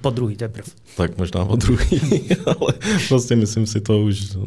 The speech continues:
Speaker 2: od ledna třeba, že jsme, eh, v bull marketu, takže, eh, ne-, nevím, kde byli ty odborníci na technickou analýzu teda celou dobu.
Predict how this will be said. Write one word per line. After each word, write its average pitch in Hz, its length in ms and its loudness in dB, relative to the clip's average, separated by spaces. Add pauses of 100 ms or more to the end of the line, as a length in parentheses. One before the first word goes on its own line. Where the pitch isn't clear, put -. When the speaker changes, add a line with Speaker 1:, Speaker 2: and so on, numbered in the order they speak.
(400)
Speaker 2:
od 90 140 -2
ledna 90 380 2
třeba, 95 340 -6
že 92 120 -4
jsme, 98 240 0
eh, - 640 -10 (300)
v 90 60 -10
bull 90 140 0
marketu, 90 680 0 (420)
takže, 87 680 0 (300)
eh, 85 640 -4
ne-, 90 180 2
nevím, 92 280 0
kde 98 160 2
byli 85 260 2
ty 87 100 -4
odborníci 90 640 2
na 92 100 4
technickou 98 540 0
analýzu 95 440 0
teda 95 240 0
celou 95 280 -2
dobu. 95 340 0